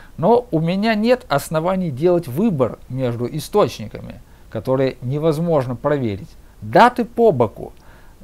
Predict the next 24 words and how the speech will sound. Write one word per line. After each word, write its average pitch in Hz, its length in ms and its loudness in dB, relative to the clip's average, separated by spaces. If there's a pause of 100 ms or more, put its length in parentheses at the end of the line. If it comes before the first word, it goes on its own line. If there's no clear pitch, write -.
(120)
Как 226 240 6
хотя 208 320 0
бы 190 140 2
определить, 170 640 -2
что 226 400 4
же 139 140 4
происходило? 127 880 -2 (260)
Кто 254 400 6
из 151 240 -2
Руси 165 460 -2
напал 143 480 4
на 120 140 -4
Царьград? 151 680 2 (360)
Аскольд 226 640 2
с 185 80 -6
Диром 226 460 2
или 123 260 -4
Бравалин? 127 760 4 (240)
Либо 175 360 4
все, 254 520 -2
но 131 180 0
в 120 80 0
разное 180 540 4
время? 185 400 -2